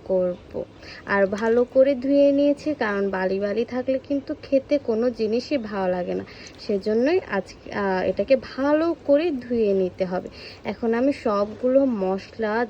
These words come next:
আর এখানে রান্না করার জন্য যা যা লাগবে সব কিছু এখানে মিক্স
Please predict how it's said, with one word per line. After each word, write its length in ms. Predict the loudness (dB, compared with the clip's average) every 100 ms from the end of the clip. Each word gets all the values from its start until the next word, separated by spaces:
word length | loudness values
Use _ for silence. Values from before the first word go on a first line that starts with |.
| -4
আর 320 | -2 -2 -2
এখানে 300 | -4 -4 -4
রান্না 280 | 0 0 0
করার 200 | 0 -2
জন্য 300 | 0 -2 -2
যা 200 | -2 -2
যা 160 | -2 -4
লাগবে 360 | -4 -6 -6
সব 220 | -6 -8 -8
কিছু 220 | -8 -2
এখানে 320 | -2 -2 -4 -2
মিক্স 400 | -2 -4 -10